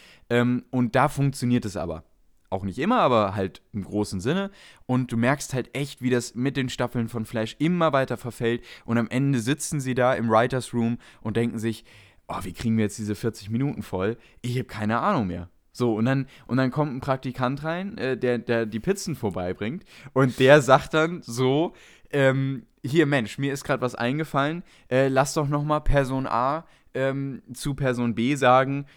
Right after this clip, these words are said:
äh, dass wir das alles durchstehen.“ So, und dann gibt's eine fünf Minuten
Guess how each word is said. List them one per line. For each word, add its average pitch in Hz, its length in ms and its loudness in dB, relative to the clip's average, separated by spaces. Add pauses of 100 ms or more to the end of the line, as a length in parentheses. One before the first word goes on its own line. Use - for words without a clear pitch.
(140)
äh, 120 200 2
dass 117 280 -2
wir 117 80 2
das 117 120 0
alles 117 280 -2
durchstehen.“ 101 600 -4
So, 113 160 -2
und 127 80 0
dann 131 120 2
gibt's 165 240 -4
eine 160 100 -2
fünf 190 400 0
Minuten 170 640 -4